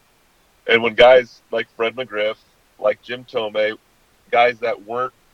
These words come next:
scared to hit with two strikes, guys that would wait me out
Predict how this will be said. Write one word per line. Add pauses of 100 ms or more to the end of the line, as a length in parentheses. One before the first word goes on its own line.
scared
to
hit
with
two
strikes,
guys
that (180)
would
wait
me
out